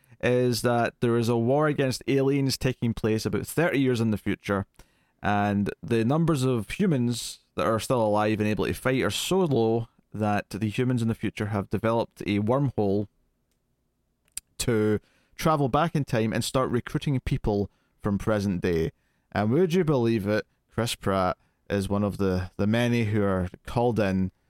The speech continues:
and taken to the future to fight in the war of tomorrow. What, what did you, what,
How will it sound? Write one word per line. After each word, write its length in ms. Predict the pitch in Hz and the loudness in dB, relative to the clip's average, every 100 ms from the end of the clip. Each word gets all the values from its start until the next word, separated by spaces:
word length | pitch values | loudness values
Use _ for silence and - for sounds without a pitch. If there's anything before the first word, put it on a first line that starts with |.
| _ _ - | _ _ -4
and 440 | 98 90 90 87 - | -2 0 -4 -6 -6
taken 320 | 113 110 107 | -4 -2 -4
to 100 | 95 | -4
the 100 | 98 | -4
future 560 | - 73 - 92 87 - | -4 -6 -2 -2 -2 -6
to 100 | - | -14
fight 340 | - 98 90 - | -8 -2 -2 -2
in 380 | 95 90 90 - _ _ - | -2 -2 -4 -6 _ _ -6
the 140 | 98 | -2
war 500 | 92 95 92 92 92 _ _ _ _ _ _ _ _ _ 107 | 0 0 0 0 -2 _ _ _ _ _ _ _ _ _ -6
of 100 | - | -2
tomorrow. 600 | 117 98 - - - 98 _ _ _ _ _ - | -2 -2 -4 -12 -18 -18 _ _ _ _ _ -10
What, 440 | 247 247 247 302 - | -6 -4 -2 -2 2
what 120 | 392 | 2
did 160 | 349 | 4
you, 180 | 175 151 | 2 2
what, 140 | 196 | 0